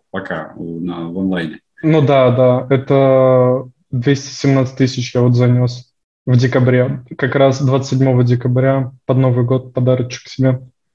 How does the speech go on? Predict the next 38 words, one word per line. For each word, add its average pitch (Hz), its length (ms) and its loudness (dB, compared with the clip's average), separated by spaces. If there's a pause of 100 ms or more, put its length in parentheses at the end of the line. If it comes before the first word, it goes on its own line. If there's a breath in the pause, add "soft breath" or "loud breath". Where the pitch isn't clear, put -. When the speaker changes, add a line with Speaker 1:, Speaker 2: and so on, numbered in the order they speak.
(160)
Speaker 1:
Мгм. 117 440 -2 (600 loud breath)
Э, 107 220 0
там, 143 280 2
э, 127 320 2
перстень 170 400 2
дают 104 380 0
или, 95 320 -4
или 98 100 -2
браслет? 107 320 -2
Speaker 2:
Да, 139 140 2
я 135 60 2
могу 143 240 2
его 160 160 2
прямо 147 220 0
щас 143 240 -2
показать. 127 540 0
Speaker 1:
Давай, 131 380 0
слушай, 120 380 -4
круто, 117 280 0 (220)
я 101 120 -4
хотел. 107 440 -8 (680 loud breath)
Странно, 175 320 -2
что 170 160 2
ты 180 60 0
его 165 100 2
не 175 100 0
носишь 185 300 0
всё - 160 -2
время 160 280 2
на 98 100 -2
руке. - 240 -8
Speaker 2:
Да, 151 160 2
блин, 160 260 2
я, 160 300 4
он 160 180 2
цыганский 175 580 0
максимально, 151 680 2
это, 135 600 -4